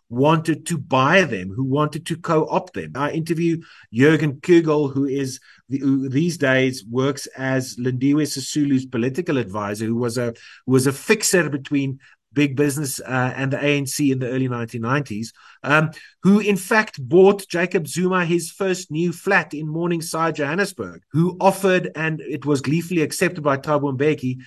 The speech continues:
his, uh, penthouse flat in Hillbrow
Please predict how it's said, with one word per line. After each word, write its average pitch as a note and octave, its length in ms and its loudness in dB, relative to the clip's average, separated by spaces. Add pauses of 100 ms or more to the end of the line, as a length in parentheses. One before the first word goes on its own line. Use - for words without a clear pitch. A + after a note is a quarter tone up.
(160)
his, D3 460 0 (200)
uh, C3 140 -4
penthouse D#3 800 2
flat D#3 540 -2
in D3+ 160 -4
Hillbrow C#3 640 2